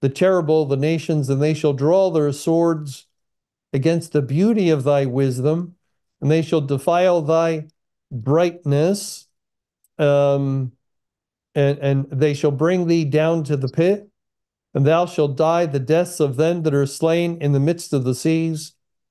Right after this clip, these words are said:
Wilt thou yet say before him that slayeth thee, I am God? But thou shalt be a man and no God. In the hand of him that slayeth thee, thou shalt die the deaths of the uncircumcised by the hand of strangers, for I have spoken it, saith the Lord Jehovah.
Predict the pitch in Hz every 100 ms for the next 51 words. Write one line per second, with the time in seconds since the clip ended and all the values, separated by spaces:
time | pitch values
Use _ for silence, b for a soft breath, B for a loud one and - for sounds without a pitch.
0 | _ _ _ - 175 226 214 185 190 175
1 | 156 185 180 - 165 170 156 143 156 160
2 | 156 160 165 151 139 - 156 160 151 160
3 | 151 135 143 147 156 156 143 147 147 147
4 | 170 185 _ _ _ _ _ _ _ -
5 | 135 165 175 - 156 139 135 151 202 233
6 | 208 147 139 139 127 127 127 113 120 _
7 | _ _ _ _ - 143 139 151 180 190
8 | 151 139 131 147 165 170 - _ _ _
9 | 175 165 - 208 226 202 139 143 131 151
10 | 170 170 160 143 151 170 160 139 127 165
11 | 175 - - _ _ _ _ - 139 156
12 | 185 175 - 240 190 147 170 156 135 160
13 | 156 156 196 202 202 - 220 226 175 139
14 | - 165 180 180 - - 233 226 175 131
15 | 131 - 180 180 165 156 147 160 151 160
16 | 170 190 131